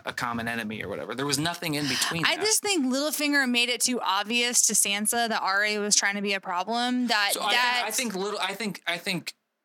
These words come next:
Speaker 1: Sansa realized that.
Speaker 2: Yeah.
Speaker 1: But they, and they showed the scene between Littlefinger and Sansa in between the, in between those other two scenes.
Speaker 2: Mm-hmm.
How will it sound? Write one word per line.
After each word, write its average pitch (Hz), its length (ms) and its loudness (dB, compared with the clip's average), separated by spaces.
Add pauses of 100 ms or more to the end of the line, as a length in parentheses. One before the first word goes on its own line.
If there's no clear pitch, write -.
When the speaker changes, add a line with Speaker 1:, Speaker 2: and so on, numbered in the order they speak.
(120)
Speaker 1:
Sansa 175 540 2
realized 160 540 -2
that. 247 100 0
Speaker 2:
Yeah. 202 280 0 (540)
Speaker 1:
But 185 280 -2 (1120)
they, 180 340 0
and 185 120 0
they 185 80 0
showed 208 320 2
the 180 80 0
scene 190 200 2
between 165 300 -2
Littlefinger 147 600 -2
and 120 100 -2
Sansa 165 500 0
in 147 180 -2
between 135 420 -2
the, 113 400 -4 (1200)
in 151 360 -2
between 139 260 0
those 123 160 -2
other 131 180 -4
two 123 180 -2
scenes. 240 520 0
Speaker 2:
Mm-hmm. 208 220 -2